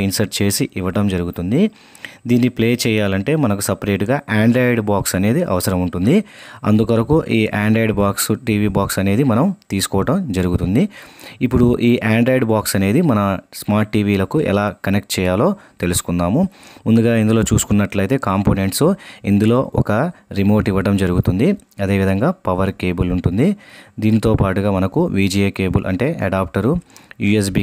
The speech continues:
కేబుల్ ఒకటి ఉంటుంది. ఇక్కడ చూడొచ్చు మీరు, ఇక్కడ ఫ్లాట్‌గా చిన్న బాక్స్ మోడెమ్ టైప్‌లో ఉంటుంది. దీనికి పోర్ట్స్ ఉంటాయి. మీరు ఇక్కడ చూడొచ్చు పవర్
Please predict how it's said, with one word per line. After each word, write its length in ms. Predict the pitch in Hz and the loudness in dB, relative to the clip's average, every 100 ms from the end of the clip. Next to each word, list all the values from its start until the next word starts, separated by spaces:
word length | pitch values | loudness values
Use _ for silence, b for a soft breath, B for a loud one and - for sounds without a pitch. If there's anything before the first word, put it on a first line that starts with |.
| - | -2
కేబుల్ 200 | 95 92 90 | -2 0 -2
ఒకటి 160 | - 90 | -2 -2
ఉంటుంది. 360 | 92 90 127 202 b b b b - | -2 0 0 -2 b b b b -10
ఇక్కడ 140 | 101 - | -8 -2
చూడొచ్చు 320 | 104 101 - 95 | 0 0 0 0
మీరు, 100 | 92 | 0
ఇక్కడ 140 | 98 110 | -2 -2
ఫ్లాట్‌గా 340 | - 95 95 107 - | 0 0 0 -2 0
చిన్న 220 | 101 101 92 | 0 2 2
బాక్స్ 260 | 95 95 - | 0 -2 -2
మోడెమ్ 280 | 98 98 104 95 | 0 2 0 0
టైప్‌లో 260 | 92 98 92 | -2 -2 -2
ఉంటుంది. 340 | 87 87 104 202 B B B B - | -2 -2 0 0 B B B B -2
దీనికి 280 | 117 113 113 107 107 | 0 2 0 -2 0
పోర్ట్స్ 240 | 110 117 - | 0 2 2
ఉంటాయి. 320 | 98 92 98 165 131 | 0 0 0 0 0
మీరు 120 | 101 | 0
ఇక్కడ 140 | 98 92 | -2 -2
చూడొచ్చు 320 | 101 95 - 151 - | -2 -2 -4 -4 -2
పవర్ 240 | 104 113 | 0 0